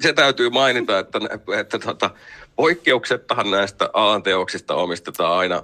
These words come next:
merkittävä määrä sivuja sille, että miten, miten ylinjohto vakuutetaan siitä datan hallitsemisen, niin kuin, merkityksestä, että miksi, miksi pitäisi.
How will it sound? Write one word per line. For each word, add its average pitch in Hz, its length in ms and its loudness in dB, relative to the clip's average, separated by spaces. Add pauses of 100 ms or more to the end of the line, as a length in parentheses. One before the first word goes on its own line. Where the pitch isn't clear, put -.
(120)
merkittävä 104 1400 -4
määrä 78 460 -2
sivuja 78 400 -2
sille, 76 360 -2
että 80 200 -6
miten, 98 400 -4
miten 131 380 -2
ylinjohto 107 760 -2
vakuutetaan 76 680 -4
siitä 80 200 -6
datan 76 320 -2
hallitsemisen, 64 600 -6 (400)
niin 76 120 -6
kuin, - 120 -10
merkityksestä, - 680 -2
että - 140 -8
miksi, - 400 -4
miksi 110 360 -2
pitäisi. - 540 -8